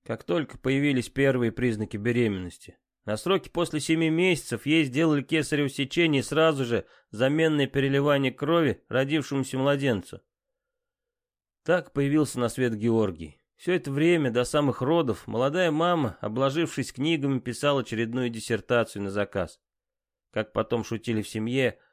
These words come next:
уровень гормонов знаний у нее был так высок, что наследнику достаточно было слушать, видеть и читать,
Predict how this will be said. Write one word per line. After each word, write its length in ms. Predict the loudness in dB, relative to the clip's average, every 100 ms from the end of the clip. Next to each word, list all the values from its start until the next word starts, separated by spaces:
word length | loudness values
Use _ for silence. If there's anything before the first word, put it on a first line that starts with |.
| _ -6
уровень 360 | -2 0 0 2
гормонов 580 | 2 2 2 2 0
знаний 480 | -2 0 2 2 2
у 20 |
нее 280 | 2 2 0
был 240 | 2 0 2
так 260 | 0 0
высок, 440 | -2 -2 2 0 0
что 200 | -2 0
наследнику 720 | 0 0 0 0 -2 -6 -2
достаточно 580 | 0 2 0 0 -4
было 240 | -2 0 0
слушать, 540 | 0 2 2 -2 -6
видеть 400 | -2 -2 -2 -6
и 60 | -10
читать, 480 | -10 0 2 2